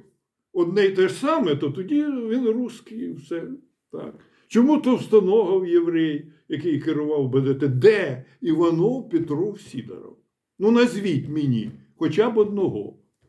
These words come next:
А то там зараз оце скрізь іде, там такі люди, <laughs> такі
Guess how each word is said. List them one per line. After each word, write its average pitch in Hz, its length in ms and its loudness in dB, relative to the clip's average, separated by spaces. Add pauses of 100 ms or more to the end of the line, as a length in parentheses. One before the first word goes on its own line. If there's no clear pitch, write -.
(840)
А 156 100 0
то 220 140 6
там 226 280 2 (200)
зараз 196 540 2
оце 196 260 4
скрізь 202 420 -4
іде, 185 380 0
там 175 400 -8 (200)
такі 208 340 -4
люди, 175 720 0 (280)
<laughs> 190 80 -8 (600)
такі 220 480 2